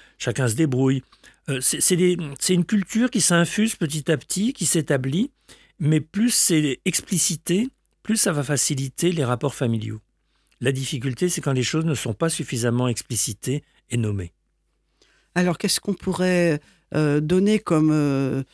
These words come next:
Speaker 2: comment dire, pas des conseils, mais des,
Speaker 1: Si, si,
Speaker 2: des
Speaker 1: on peut
Speaker 2: tuyaux
Speaker 1: donner,
Speaker 2: pour que ça
Speaker 1: on peut
Speaker 2: fonctionne
Speaker 1: donner
Speaker 2: bien ?
Speaker 1: Oui. <laughs> Mais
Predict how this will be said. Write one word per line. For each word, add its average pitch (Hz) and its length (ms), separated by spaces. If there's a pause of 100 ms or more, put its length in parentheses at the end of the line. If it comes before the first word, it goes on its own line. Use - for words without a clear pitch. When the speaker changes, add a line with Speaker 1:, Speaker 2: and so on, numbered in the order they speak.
(380)
Speaker 2:
comment 160 260
dire, 160 320
pas 165 160
des 165 140
conseils, 277 340
mais 190 160
des, 165 480
Speaker 1:
Si, 151 80
si, - 160
Speaker 2:
des 170 60
Speaker 1:
on 202 40
peut 180 140
Speaker 2:
tuyaux - 140
Speaker 1:
donner, 135 180 (200)
Speaker 2:
pour - 100
que - 40
ça 254 80
Speaker 1:
on - 40
peut - 40
Speaker 2:
fonctionne 240 360
Speaker 1:
donner 214 120
Speaker 2:
bien ? 233 240 (220)
Speaker 1:
Oui. 220 260 (260)
<laughs> - 640
Mais 139 160